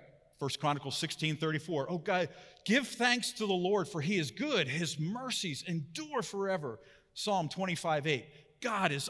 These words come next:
upright and good." All of the creation is stunning. If you look out these windows or you walk on campus today and you say, "That's a stunning creation," then what you should do immediately following those thoughts is,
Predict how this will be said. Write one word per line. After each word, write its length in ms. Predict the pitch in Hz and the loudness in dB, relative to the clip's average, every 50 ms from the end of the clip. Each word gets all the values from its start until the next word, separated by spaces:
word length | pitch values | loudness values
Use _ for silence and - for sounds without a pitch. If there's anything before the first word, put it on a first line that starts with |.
| - 233 | -4 -4
upright 500 | 226 226 175 - 160 147 127 113 104 104 - _ _ _ - | -4 -4 -4 -6 -4 -4 -4 -4 -4 -8 -16 _ _ _ -8
and 240 | 147 135 131 123 113 | -6 -6 -6 -6 -8
good." 460 | 135 165 180 151 120 101 90 - - _ _ _ _ _ _ _ _ _ _ _ _ _ _ _ _ _ _ _ _ _ _ _ _ _ _ - - _ - | -6 -4 -4 -4 -4 -8 -10 -16 -20 _ _ _ _ _ _ _ _ _ _ _ _ _ _ _ _ _ _ _ _ _ _ _ _ _ _ -20 -18 _ -6
All 300 | 143 175 202 196 196 196 | -2 -2 0 0 0 -2
of 120 | 175 143 | -2 -4
the 60 | 156 | -6
creation 580 | 151 - - 147 127 113 110 104 - - - - - - _ _ _ _ _ _ _ _ _ _ _ _ _ _ _ _ _ _ _ 110 | -8 -6 -8 -6 -4 -4 -4 -4 -8 -10 -10 -14 -18 -20 _ _ _ _ _ _ _ _ _ _ _ _ _ _ _ _ _ _ _ -12
is 80 | 107 | -10
stunning. 520 | - - - - 117 104 95 92 95 92 82 _ _ _ _ _ _ _ _ _ _ _ _ _ _ - | -8 -8 -8 -8 -10 -10 -10 -12 -16 -18 -20 _ _ _ _ _ _ _ _ _ _ _ _ _ _ -16
If 140 | 117 - - | -14 -8 -6
you 80 | 185 185 | -6 -6
look 140 | 175 180 | -2 -2
out 120 | 175 151 - | -2 -2 -2
these 220 | 165 151 120 117 | -4 -6 -4 -4
windows 380 | 135 143 147 139 131 120 107 127 | -2 -2 -2 -2 -4 -6 -6 -8
or 80 | 120 | -8
you 180 | 113 123 156 180 | -6 -6 -6 -6
walk 300 | 156 156 151 143 - 143 | -4 -4 -4 -4 -4 -6
on 120 | 131 123 | -8 -8
campus 380 | 123 - 135 131 123 - 120 - | -8 -6 -8 -8 -6 -8 -10 -10
today 260 | - 117 117 110 107 | -8 -8 -8 -8 -8
and 80 | 104 107 | -8 -8
you 120 | 117 127 | -8 -8
say, 220 | - - 127 110 107 | -8 -8 -8 -8 -8
"That's 320 | 120 135 147 135 - - | -6 -6 -6 -6 -8 -10
a 60 | - - | -10 -10
stunning 580 | - - - - - - 135 139 135 123 117 113 | -10 -10 -10 -10 -8 -8 -6 -4 -4 -4 -6 -8
creation," 580 | - 117 113 110 110 113 113 - - 110 101 | -10 -10 -10 -8 -8 -6 -6 -6 -8 -8 -8
then 180 | 107 107 104 110 | -10 -10 -10 -8
what 200 | 127 123 127 147 | -8 -8 -8 -10
you 80 | 143 | -10
should 300 | 127 - - 143 123 117 | -8 -8 -8 -8 -10 -8
do 160 | 117 135 123 113 | -8 -8 -6 -6
immediately 600 | 113 113 123 147 156 165 170 165 165 147 139 127 | -6 -8 -6 -6 -4 -4 -4 -4 -4 -4 -6 -8
following 520 | - - 135 127 131 135 131 120 117 117 | -6 -4 -2 -2 -2 -2 -4 -6 -8 -8
those 200 | 113 110 107 - | -10 -10 -12 -12
thoughts 340 | - 117 107 101 101 - - | -12 -12 -12 -12 -12 -14 -16
is, 180 | 98 95 92 | -18 -18 -18